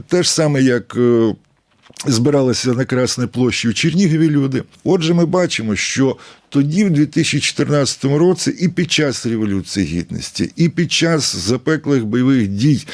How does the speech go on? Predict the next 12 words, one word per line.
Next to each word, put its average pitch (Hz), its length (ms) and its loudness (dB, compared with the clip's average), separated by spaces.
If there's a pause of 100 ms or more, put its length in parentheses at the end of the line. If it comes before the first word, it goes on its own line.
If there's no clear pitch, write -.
(220)
на 110 100 -2
території 127 520 0
Донецької, 117 580 -2
Луганської 127 460 0
області, 160 600 -2 (600)
от, 113 460 0 (280)
була 147 300 0
стабілізована 143 760 0
ситуація, 123 720 0
держава 113 480 0
була 135 280 0
врятована. 113 840 -2